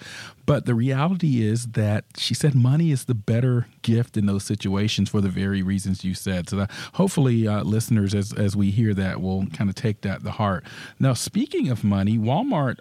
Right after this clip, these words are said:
offers assistance and aid through cash grants.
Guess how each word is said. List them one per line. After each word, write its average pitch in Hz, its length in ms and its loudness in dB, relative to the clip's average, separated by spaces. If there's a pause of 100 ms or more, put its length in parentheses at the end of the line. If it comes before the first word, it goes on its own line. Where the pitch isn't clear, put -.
offers 120 580 0
assistance - 720 -2
and 110 100 2 (140)
aid 147 420 2
through 113 180 0
cash 123 520 -2
grants. 107 640 -2